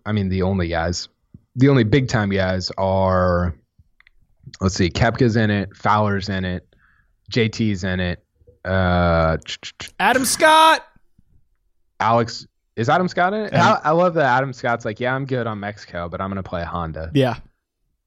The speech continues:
Speaker 1: Uh, Alex Noren, Sergio, Keimer, a lot of Europeans. So, I don't know. I, I mean, I like Honda because it's tough and it, it's, uh, it's,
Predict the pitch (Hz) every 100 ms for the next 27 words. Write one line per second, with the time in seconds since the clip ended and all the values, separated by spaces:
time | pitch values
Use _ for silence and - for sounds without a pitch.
0 | - 120 113 113 113 107 107 104 98 -
1 | 110 117 117 113 110 113 117 113 110 107
2 | 107 104 101 107 _ _ _ - - 117
3 | 110 101 107 104 101 98 - 107 104 104
4 | 107 127 123 110 101 - 101 92 87 87
5 | - - _ _ _ _ _ _ _ _
6 | _ - 180 165 156 147 120 - - -
7 | _ - - 123 98 73 82 82 - 120
8 | 127 139 135 117 104 _ _ _ _ _
9 | _ - 139 170 156 151 156 147 131 113
10 | 95 - - 95 113 147 - - 104 101
11 | 92 _ - 101 95 - - 90 87 82
12 | 80 76 _ _ _ _ _ _ _ _
13 | _ - 107